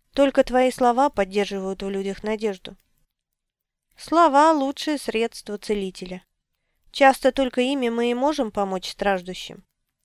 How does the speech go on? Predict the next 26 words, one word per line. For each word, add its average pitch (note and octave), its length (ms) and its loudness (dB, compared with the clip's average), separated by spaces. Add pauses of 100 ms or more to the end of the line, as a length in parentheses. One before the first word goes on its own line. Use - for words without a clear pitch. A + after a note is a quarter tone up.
(240)
Люди B3 360 0
думают, A#3+ 360 -2
что - 220 -6
быть B3+ 240 -6
целителем A3+ 640 -4
значит G#3 480 -6
излечивать. - 800 -8 (600)
На E4 160 4
самом E4 380 2
деле C#4 280 4
это C4 120 0
бывает B3 420 2
редко. C4 460 -4 (680)
Я A#3+ 280 4
давным-давно B3 720 2
понял, F#3 380 -6 (360)
что - 240 -2
быть D#4 240 0
целителем A#3 720 -4
значит A#3+ 520 -2
жить A#3 320 -4
рядом G#3 340 0
с F#3+ 100 -8
болью B3+ 460 0
и B3 80 -8
страданием». F3+ 720 -4